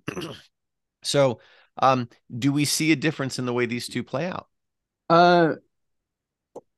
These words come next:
Speaker 2: I have two comments. Is this a good time to make them, or did you wanna
Speaker 1: Yeah, no, by all
Speaker 2: go on to
Speaker 1: means.
Speaker 2: okay. Uh, two comments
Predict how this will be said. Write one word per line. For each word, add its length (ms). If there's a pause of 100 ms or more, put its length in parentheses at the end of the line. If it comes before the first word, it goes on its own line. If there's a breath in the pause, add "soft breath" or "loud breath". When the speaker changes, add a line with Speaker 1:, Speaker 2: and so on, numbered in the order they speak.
Speaker 2:
I 80
have 140
two 120
comments. 540 (180)
Is 160
this 160
a 40
good 240 (160)
time 320
to 600
make 240
them, 180
or 140
did 180
you 80
wanna 200
Speaker 1:
Yeah, 160
no, 220
by 160
all 60
Speaker 2:
go 60
on 60
to 60
Speaker 1:
means. 100
Speaker 2:
okay. 240 (800)
Uh, 320 (200)
two 140
comments 580